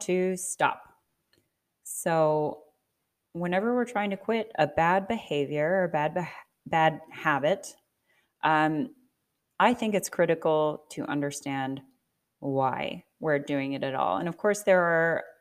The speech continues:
many causes for beating ourselves up, but I think that there are sort of, like,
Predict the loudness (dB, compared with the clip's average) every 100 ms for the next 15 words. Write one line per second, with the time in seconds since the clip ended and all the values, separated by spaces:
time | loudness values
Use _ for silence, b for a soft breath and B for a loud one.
0 | _ _ _ _ -8 -4 -2 0 2 2
1 | 2 -2 0 0 2 2 -2 -2 0 0
2 | 2 0 2 2 -2 0 4 6 6 4
3 | 4 2 0 0 0 -4 0 6 6 4
4 | b b b b b _ _ 4 6 6
5 | 2 2 4 6 4 6 4 4 -6